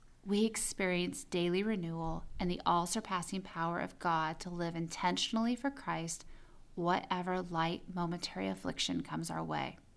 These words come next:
If you are listening and aren't sure of your eternal future or want to know more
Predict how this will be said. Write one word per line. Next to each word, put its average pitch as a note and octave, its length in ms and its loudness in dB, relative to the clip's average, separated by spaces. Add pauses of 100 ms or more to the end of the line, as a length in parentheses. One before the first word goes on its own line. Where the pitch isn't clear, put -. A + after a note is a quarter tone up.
(1500)
If A#3+ 200 4
you C#4+ 140 6
are E4+ 120 8
listening G#3 540 2
and G3 640 2
aren't G3+ 300 8
sure F3+ 320 4
of F3 120 2
your F3+ 260 4
eternal F#3 360 0
future E3+ 500 -4 (420)
or G3 100 8
want F#3 280 6
to B3+ 100 4
know G3+ 180 6
more F3+ 460 2